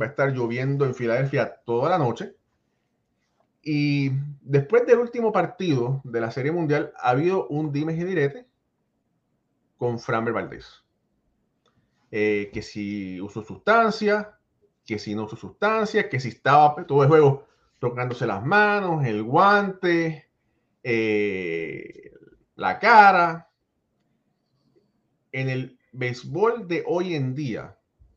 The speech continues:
¿verdad? Aparte de los árbitros, todo el mundo está pendiente. Y yo estoy seguro que Rob Thompson, si hubiese visto algo diferente, hubiese rápido levantado la voz.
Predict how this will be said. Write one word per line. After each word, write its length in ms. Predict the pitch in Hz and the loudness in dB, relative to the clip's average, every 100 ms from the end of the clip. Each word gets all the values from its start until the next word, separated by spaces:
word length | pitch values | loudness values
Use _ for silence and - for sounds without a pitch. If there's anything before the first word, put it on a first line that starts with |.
| _ - | _ -8
¿verdad? 400 | 98 151 185 - _ _ | -4 -4 -6 -16 _ _
Aparte 680 | - 107 - 123 147 160 165 | -4 -4 -2 -2 -2 -4 -6
de 60 | 135 | -6
los 180 | 120 135 | -8 -6
árbitros, 260 | 143 131 | -6 -6
todo 100 | 113 | -8
el 40 | 120 | -6
mundo 120 | 139 | -4
está 140 | 143 | -4
pendiente. 800 | 139 113 104 113 117 101 82 - _ _ _ _ _ _ - | -4 -6 -8 -6 -8 -8 -16 -20 _ _ _ _ _ _ -16
Y 140 | 107 | -10
yo 120 | 113 | -10
estoy 200 | 113 139 | -8 -12
seguro 640 | 135 139 139 139 113 - _ _ _ _ _ _ _ _ _ _ _ _ _ | -6 -4 -2 -2 -4 -6 _ _ _ _ _ _ _ _ _ _ _ _ _
que 840 | - 120 113 107 107 104 101 98 95 | -8 -4 -2 -2 -2 -4 -4 -6 -6
Rob 180 | 131 127 | -6 -2
Thompson, 320 | 160 156 135 | -2 0 -4
si 80 | 117 | -4
hubiese 220 | 104 139 | -4 -4
visto 400 | 143 147 - - | -2 -2 -4 -6
algo 580 | - 131 143 143 139 127 | 2 2 2 2 0 0
diferente, 640 | 131 127 147 135 135 - - | -6 -2 0 0 -2 -6 -4
hubiese 440 | 113 113 135 135 131 | -4 -2 -2 -2 -2
rápido 500 | 131 135 127 - _ | 0 0 -2 -6 _
levantado 560 | 113 107 107 104 113 | -4 -2 -4 -4 0
la 80 | 117 | 0
voz. 320 | 95 95 - | -2 -6 -16